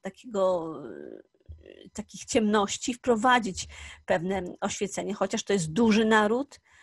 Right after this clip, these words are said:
e, olbrzymi-, Rosja jest olbrzymim terenem, no i wiadomo, że to wszystko, to, że ona chciała, to jeszcze nie znaczyło, że tak się działo. E, polityka zagraniczna była nastawiona pokojowo,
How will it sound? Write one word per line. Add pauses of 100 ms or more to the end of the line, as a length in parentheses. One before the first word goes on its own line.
(260)
e,
olbrzymi-,
Rosja
jest
olbrzymim
terenem,
no
i
wiadomo,
że
to
wszystko,
to,
że
ona
chciała, (320)
to
jeszcze
nie
znaczyło,
że
tak
się
działo. (640)
E,
polityka
zagraniczna (500)
była
nastawiona
pokojowo,